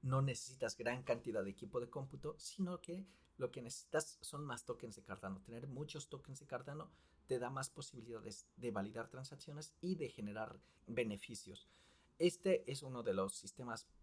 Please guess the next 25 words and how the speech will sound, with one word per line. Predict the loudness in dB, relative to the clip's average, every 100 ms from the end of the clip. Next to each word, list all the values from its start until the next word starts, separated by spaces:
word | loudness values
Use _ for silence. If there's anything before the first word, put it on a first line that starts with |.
| -2
más | 2 2 0
útiles | -4 -6 -10
para | -2 2 4 4 0
reducir | -2 -2 -2 -8 -10
el | -8
consumo | -8 -6 -6
de | -4
energía | -4 -4 0 -2 2
porque | 2 2
ya | 0 0
no | -2
necesitas | -4 -6 -4 -6 -6 -16 -10
equipos | -8 -8 -8 -8
de | -6
cómputo | -6 -6 2 2 2 -2
inmensamente | -4 -4 -4 -6 -8 -8 -6
grandes, | -6 -6 -6
sino | -8 -10
más | -10 -10
bien | -8 -10 -12 -20 -12
necesitas | -8 -8 -10 -2 -2 -2 -8 -20 -20 -18 -4
mucha | -4 -4 -2
inversión, | -2 -2 -4 -10 -12 -20 -8
mucha | -4 0
inversión, | 8 8 8 4 0